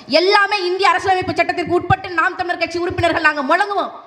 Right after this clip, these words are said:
இன்னைக்கு நாங்க வரும்போது, திருத்துறைப்பூண்டியில வரும்போது, சி பி ஐ கட்சியை சேர்ந்த ஒரு செயலாளர், கிளை செயலாளர் நினைக்கிறேன், எங்களை பார்த்து வாழ்த்து சொன்னார். "அடுத்து நீங்க தாமா?" என்று சொல்லி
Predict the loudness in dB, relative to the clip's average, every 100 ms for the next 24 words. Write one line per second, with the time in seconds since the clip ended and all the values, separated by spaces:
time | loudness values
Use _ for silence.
0 | -20 -10 -2 0 0 0 2 0 2 -2
1 | -4 -4 0 0 2 2 2 2 2 0
2 | -2 -4 0 2 4 2 0 -2 -4 -2
3 | -4 0 0 2 0 0 0 2 4 2
4 | 0 -6 -18 -14 -2 0 2 2 2 2
5 | 2 -2 -2 -4 -4 -10 -18 -6 0 2
6 | 2 2 2 0 -4 -4 -4 -10 -18 -20
7 | -20 -20 _ _ -16 0 2 4 0 0
8 | 2 0 -2 0 0 0 0 2 2 4
9 | 4 4 2 0 -6 -6 -2 0 -2 -2